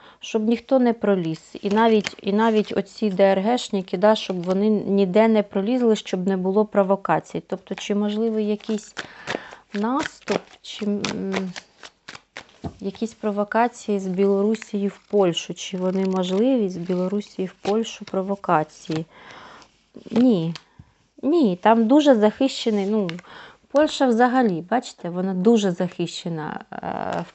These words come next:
плані своїх кордонів. Ні, неможливо. Неможливо. Давайте подивимося. Ну, це, вони це роблять тільки от в плані, е, своєї безпеки, да? Тобто дама пентаклів — це щоб захистити країну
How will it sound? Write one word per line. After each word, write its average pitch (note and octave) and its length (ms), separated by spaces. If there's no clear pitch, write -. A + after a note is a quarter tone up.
плані F3+ 260
своїх F#3 440
кордонів. G3+ 640
Ні, A3+ 120
неможливо. F#3 680
Неможливо. G3 680
Давайте G#3 380
подивимося. G#3+ 1040
Ну, A3 100
це, C#4 300
вони A3+ 320
це A#3 240
роблять C4+ 380
тільки C4 360
от G3 140
в - 40
плані, A3 600
е, F#3 260
своєї G#3 520
безпеки, F3 640
да? F#3+ 240
Тобто - 360
дама E3 380
пентаклів — - 580
це - 160
щоб F3+ 220
захистити G#3+ 540
країну F3+ 520